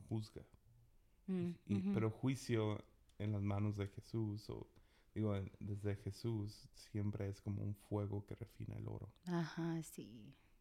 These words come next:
Speaker 1: Es una poda al árbol.
Speaker 2: Sí.
Speaker 1: Es,
Speaker 2: Es
Speaker 1: es co-,
Speaker 2: bueno.
Speaker 1: es corregir
Speaker 2: Ujú.
Speaker 1: a, a, a Pedro porque tiene pensamientos satánicos. Es
Speaker 2: Ya, sí.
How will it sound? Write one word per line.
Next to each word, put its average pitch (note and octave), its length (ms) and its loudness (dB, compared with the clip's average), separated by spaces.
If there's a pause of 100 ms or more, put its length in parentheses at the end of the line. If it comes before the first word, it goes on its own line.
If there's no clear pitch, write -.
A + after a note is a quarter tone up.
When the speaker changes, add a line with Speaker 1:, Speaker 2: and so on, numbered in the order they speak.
(640)
Speaker 1:
Es G#2 200 -2
una G#2+ 240 6
poda G2+ 420 6
al G2+ 120 4
árbol. G2 220 2 (100)
Speaker 2:
Sí. E3+ 640 0
Speaker 1:
Es, - 580 -2 (2250)
Speaker 2:
Es G#3 60 4
Speaker 1:
es F#3+ 100 4
co-, G3 40 2
Speaker 2:
bueno. F#3+ 360 8
Speaker 1:
es - 100 2
corregir G#2+ 640 6
Speaker 2:
Ujú. - 20 8
Speaker 1:
a, G#2 320 4 (300)
a, G#2 320 -2
a - 80 0
Pedro G#2+ 460 4
porque G#2 240 -2
tiene G2+ 320 2
pensamientos G2 680 -2
satánicos. G2 920 -10
Es - 500 -8 (180)
Speaker 2:
Ya, E3+ 500 -6
sí. E3 400 -8